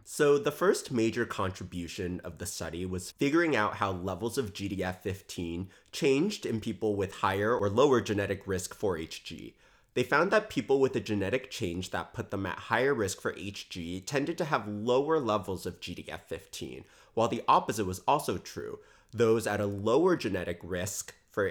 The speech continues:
H G had higher levels of G D F fifteen. They follow this up nicely by asking the question,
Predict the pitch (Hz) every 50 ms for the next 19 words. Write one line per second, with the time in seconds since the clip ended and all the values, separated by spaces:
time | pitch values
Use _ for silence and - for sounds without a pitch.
0 | - - 98 82 80 - - - - 95 98 95 98 117 - - 117 104 - -
1 | - - - - - - 131 127 143 160 139 107 90 87 85 - 87 90 90 -
2 | - 101 - - 90 85 80 76 69 78 - - - 78 - - - - - -
3 | 50 - - - _ _ _ - - _ _ _ 143 143 143 - 160 170 190 214
4 | 220 220 202 175 156 151 - - 120 117 - - 113 104 92 85 - 123 107 87
5 | 101 92 - 85 90 92 - - - 107 104 104 - - 95 71 - - - -
6 | 73 78 80 80